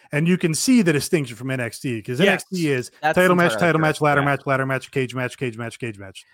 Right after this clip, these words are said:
Speaker 2: Hey.
Speaker 1: So that's, compared to N X T, they don't give shit away.
Speaker 2: I, I mean, N X T, they're bringing the Fray back next week. The Fray.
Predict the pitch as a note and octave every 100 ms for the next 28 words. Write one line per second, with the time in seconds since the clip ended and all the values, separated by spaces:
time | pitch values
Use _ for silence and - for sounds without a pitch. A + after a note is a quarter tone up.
0 | _ E3 C3+ E3 D3+ A3 A#3 - - _
1 | _ - G3+ G3+ E4 B3 G#3+ G3 - G3
2 | D3+ D3+ E3+ B2 G#2+ - F3 C3 G2 E2+
3 | _ _ _ _ _ - D3 - D3 C#3+
4 | A#2+ D3 F3+ - - D3 A#2 E2 _ _
5 | _ _ _ _ - D#3 F#3+ G3 E3 A2+
6 | - - A#2+ C#3+ C#3 F#2 C2+ - - _
7 | _ _ - A2+ F#2 - G2 D#2+ D#2 -
8 | _ _ - C3 - C#3 B2+ C#3